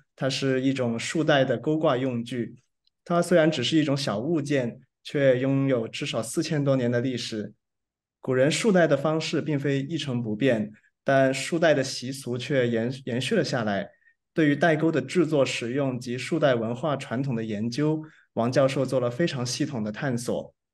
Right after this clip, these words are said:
那王教授可谓是国内系统研究代沟历史文化的第一人，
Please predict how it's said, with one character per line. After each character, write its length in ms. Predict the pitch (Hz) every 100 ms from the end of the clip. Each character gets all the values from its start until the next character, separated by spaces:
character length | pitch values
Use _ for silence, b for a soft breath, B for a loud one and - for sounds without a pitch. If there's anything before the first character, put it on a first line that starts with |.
| _ _ -
那 100 | 170
王 180 | 127 131
教 140 | 160
授 180 | 160 147
可 140 | 139
谓 120 | 123 131
是 540 | 131 143 135 135 - _
国 160 | 127 135
内 220 | 147 139
系 220 | 139 190
统 180 | 156 117
研 160 | 113
究 160 | 127 143
代 180 | 147 127
沟 200 | 127 131
历 100 | 135
史 160 | 135
文 140 | 110 117
化 160 | 135
的 100 | 120
第 240 | 107 160 143
一 80 | 170
人， 380 | 156 107 107